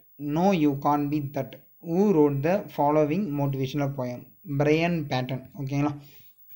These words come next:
Then, "Good luck is round the corner." What does the line, uh,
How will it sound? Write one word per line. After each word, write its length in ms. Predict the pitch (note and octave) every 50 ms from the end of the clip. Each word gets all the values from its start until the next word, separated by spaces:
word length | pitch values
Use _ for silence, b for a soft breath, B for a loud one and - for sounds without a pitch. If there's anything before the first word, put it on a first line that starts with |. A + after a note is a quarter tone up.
| - - _ _ - _ _ _ _ _ _ _ _ - C#3+ C#3+
Then, 160 | D3 D3+ D3 D3 - - - - - _ _ _ _ _ - - C#3+ D3+
"Good 180 | G3 F#3 F3+ G3 G#3+
luck 160 | A3 G#3+ F3+ F3 F#3
is 80 | D#3+ D3 C#3 C3+
round 260 | C#3 C#3 C#3+ D#3 D#3 D3+
the 80 | D#3+ D#3+ D3 -
corner." 340 | C#3+ B2+ B2+ C3 B2+ B2+ A#2+ - - - - C3+ C3+ B2+ C3+
What 280 | C#3+ D#3 F#3+ A3 G3 D#3 C#3+
does 180 | - D3+ D#3+ - C#3+ C3+
the 100 | C#3+ C3+ C3 C3 B2+
line, 220 | C3 C#3 D3+ D#3 D3 C3+ C#3+ - - - _ _ _ _ _ _ - C3
uh, 200 | C3 C3 C3 C3